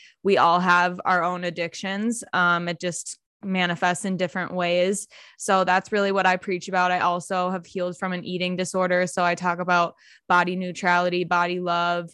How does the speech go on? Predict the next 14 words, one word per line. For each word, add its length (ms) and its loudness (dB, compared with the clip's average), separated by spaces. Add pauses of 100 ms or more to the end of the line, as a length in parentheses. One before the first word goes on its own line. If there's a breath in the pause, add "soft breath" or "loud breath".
and, 580 -6
um, 480 0 (140)
really 260 0
go 200 2
against 340 -2
the 80 -4
grain 360 -4
of 280 -2 (320 soft breath)
diet 340 4
culture, 560 0
fitness 460 -4
culture 440 -4
nowadays. 800 0 (200)
And, 560 -4